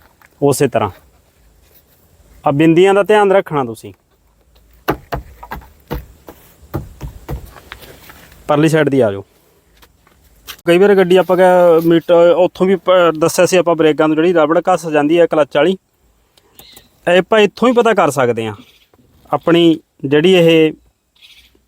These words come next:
ਹੈਂਡ ਬ੍ਰੇਕ ਨੇ ਵੀ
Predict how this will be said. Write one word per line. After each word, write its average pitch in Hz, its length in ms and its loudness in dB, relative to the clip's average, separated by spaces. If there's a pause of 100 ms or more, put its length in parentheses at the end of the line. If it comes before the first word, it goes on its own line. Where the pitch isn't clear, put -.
(1700)
ਹੈਂਡ 151 240 2
ਬ੍ਰੇਕ 156 300 2
ਨੇ 170 220 0 (120)
ਵੀ 170 80 -2